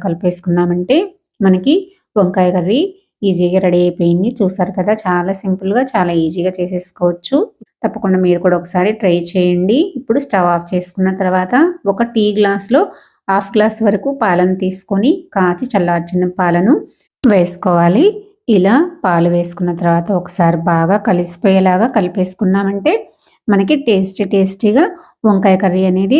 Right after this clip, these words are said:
రెడీ అయిపోయింది. చూసారు కదా, చాలా సింపుల్గా చేసేసుకోవచ్చు. మీరైతే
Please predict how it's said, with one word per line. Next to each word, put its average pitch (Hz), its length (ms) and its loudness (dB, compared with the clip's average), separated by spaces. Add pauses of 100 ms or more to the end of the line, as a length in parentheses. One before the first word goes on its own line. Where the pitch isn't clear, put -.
రెడీ 180 220 2
అయిపోయింది. 185 560 0 (400)
చూసారు 175 380 -4
కదా, 190 120 -4 (140)
చాలా 175 280 2 (120)
సింపుల్గా 185 480 0
చేసేసుకోవచ్చు. 190 760 -2 (420)
మీరైతే 185 380 2